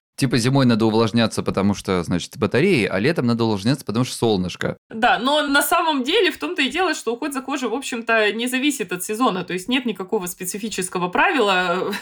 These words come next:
Speaker 2: <laughs> которое бы призывало менять тюбики с зимы на весну. Но действительно, опять же, в индивидуальном порядке это может быть целесообразно,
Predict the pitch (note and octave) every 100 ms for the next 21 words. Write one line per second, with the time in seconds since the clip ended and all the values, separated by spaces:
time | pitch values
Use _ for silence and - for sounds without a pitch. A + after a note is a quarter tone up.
0 | - - - D4 B3 D4+ A3+ G3+ A#3+ G#3
1 | B3+ D4 A3+ G#3+ A3+ - A#3+ B3+ B3+ G#3+
2 | - - - - G#3 G3+ A3+ C#4+ B3 A#3
3 | B3 F3+ D3 D#3+ F#4 D4+ C#4 C4 C#4 B3
4 | - A3 A3+ E3+ D#3 F3+ F#3 G3+ A3 A3
5 | E3+ D3+ F3+ F3+ A4 - F4 D4+ - _
6 | G#3 B3 G#3 F3 _ - A3 F#3+ D3+ C3
7 | D3+ - D#3 D3 - F#3+ D4 G4 E4+ D4+